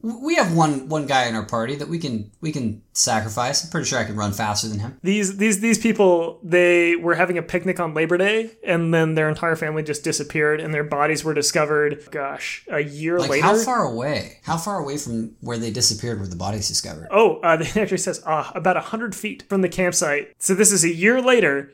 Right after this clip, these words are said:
Speaker 2: Richard's body was found tied to a tree, while the bodies of his wife and two small children were found in a cave with rocks sealing the entrance.
Speaker 1: Tied to a tree?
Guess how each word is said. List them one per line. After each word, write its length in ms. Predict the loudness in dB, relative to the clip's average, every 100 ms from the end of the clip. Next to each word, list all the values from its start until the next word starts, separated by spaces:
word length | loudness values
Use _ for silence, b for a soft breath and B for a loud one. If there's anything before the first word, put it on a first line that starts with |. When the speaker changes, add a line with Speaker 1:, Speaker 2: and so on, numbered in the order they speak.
| -4
Speaker 2:
Richard's 420 | 2 4 2 0
body 240 | 4 4
was 140 | 4 2
found 220 | 0 0
tied 220 | 0 0
to 80 | 0
a 40 | -2
tree, 200 | 0 0
while 140 | 0
the 60 | 0
bodies 340 | -2 -2 -4
of 60 | -6
his 140 | -4
wife 220 | -2 -2
and 80 | -6
two 100 | -8
small 200 | -6 -6
children 280 | -4 -6 -4
were 80 | -6
found 200 | -4 -4
in 60 | -4
a 60 |
cave 420 | -6 -2 2 2
with 180 | 0 -2
rocks 280 | 0 2 2
sealing 320 | 0 0 -2
the 120 | -6 -6
entrance. 680 | -6 -8 -6 -4 -4 -4 -4
Speaker 1:
Tied 520 | -2 0 0 -2 -6
to 200 | -6 -4
a 60 | 0
tree? 600 | 0 0 -4 -6 -6